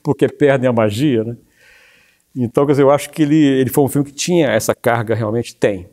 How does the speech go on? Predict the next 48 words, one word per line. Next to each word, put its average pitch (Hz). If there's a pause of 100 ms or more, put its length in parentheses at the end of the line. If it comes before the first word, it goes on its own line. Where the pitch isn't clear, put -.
(280)
E 147
eu 170
fico 208 (200)
impressionado 147
como 156
é -
que 170
ele 170
marcou 180
uma 175
geração 135
de 113
pessoas. - (640)
Então, 160
a 160
geração 147
que 143
hoje 113
tá 117
em 110
volta, 117
por 113
volta 117
dos -
trinta 160
anos, 127 (160)
que 123
volta 143
e -
meia 120
eu 117
cruzo 139
com 110
uma, 101
uma, 95 (440)
no 175
geral, 175
principalmente 185
as, 165
as 165
garotas, 127
as 107
moças 131
que 123
hoje 113
têm 110
trinta 110
anos, 135